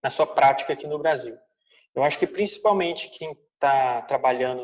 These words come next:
em cidades maiores, em centros maiores, é, de referência em oncologia,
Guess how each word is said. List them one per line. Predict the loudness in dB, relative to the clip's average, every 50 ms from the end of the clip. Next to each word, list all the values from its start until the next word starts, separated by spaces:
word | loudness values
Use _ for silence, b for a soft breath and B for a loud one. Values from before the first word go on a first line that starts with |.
| -10
em | -12 -14
cidades | -16 -16 -8 -2 0 0 0 0 -2 -6
maiores, | -6 -4 0 2 4 4 4 2 -2 -6 -12 -16 -18 _ _ _ _ _ _ _
em | -16
centros | -12 -8 -6 -6 -6 -6 -8 -12 -8
maiores, | -6 -6 -4 -2 0 2 2 2 2 0 -4 -14 -18 -20 _ _ _ _ _ _ _ _ _ _
é, | -12 -10 -8 -8 -8 -8 -8 -10 -10 -12 -12 -16 _ _ _ _
de | -10 -6
referência | -4 -4 -6 -4 -4 -4 -4 -4 -4 -6 -8 -8
em | -10
oncologia, | -10 -10 -8 -8 -6 -6 -6 -6 -8 -8 -6 -4 -4 -4 -4